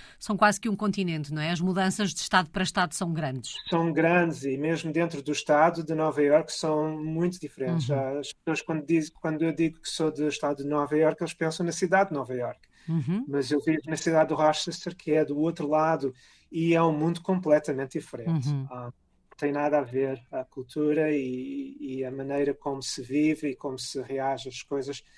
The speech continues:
Speaker 2: é diferente. Eu, quando vim, tinha essa ideia de que, ok, vai ser diferente. E então deu-me talvez um pouco de preparação para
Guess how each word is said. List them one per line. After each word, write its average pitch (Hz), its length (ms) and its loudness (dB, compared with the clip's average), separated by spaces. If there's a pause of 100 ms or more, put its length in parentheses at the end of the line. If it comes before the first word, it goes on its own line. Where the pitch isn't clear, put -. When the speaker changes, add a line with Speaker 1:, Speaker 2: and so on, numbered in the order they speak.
(180)
Speaker 2:
é 180 120 0
diferente. - 580 -10 (180)
Eu, 202 220 8
quando 202 360 4
vim, 208 280 4
tinha 214 420 2
essa 190 360 2
ideia 151 440 6
de 151 140 -4
que, 156 320 0 (640)
ok, 131 400 -6 (180)
vai 139 120 -4
ser 139 160 -2
diferente. 135 520 -4 (220)
E 135 120 -6
então 139 840 -2
deu-me 175 640 2 (880)
talvez 147 480 2
um 151 100 -4
pouco 160 560 0
de 147 760 2
preparação 151 760 0
para 156 500 2